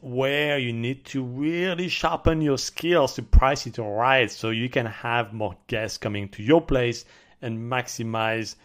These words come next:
your revenue. So how do you get the right price so you can maximize revenue for your listing? Well, you have three choices. Number one,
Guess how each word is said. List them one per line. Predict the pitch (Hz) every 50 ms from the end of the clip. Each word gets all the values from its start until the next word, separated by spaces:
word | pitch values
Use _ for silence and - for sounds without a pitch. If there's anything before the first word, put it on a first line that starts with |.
| _ _
your | - 110 113 120 117 117 117 113 113 117 - -
revenue. | 107 101 104 110 101 101 104 101 98 90 82 78 _ _ - - - - - - - _ _
So | - - 165 156 151 147 143 143 - -
how | - - - 180 226
do | 220 240
you | 226 220 214 214 208 208 220 208 131 123
get | 170 160 156 156 151 123 -
the | 131 123
right | 113 107 104 104 113 123 135 156 165 156 - -
price | - - 131 123 123 123 120 120 -
so | - 120
you | 117
can | - 139 135 139 - _ _ -
maximize | 135 139 147 151 165 175 - - - - 170 156 139 131 123 117 110 110 110 113 117 110 - _ - _ _ -
revenue | 120 123 147 190 214 202 214 190 170 139 113 107 101 104
for | - - 123 123
your | 120 131 139 147
listing? | 160 214 208 - - - 127 92 95 - _ _ - - - _ -
Well, | 165 170 196
you | 202 180
have | 175 170 -
three | - - 170 208 226
choices. | - - - 196 202 208 156 127 - - - - - _ -
Number | - - 262 202 226 220
one, | 190 156 139 131 131 139 143 131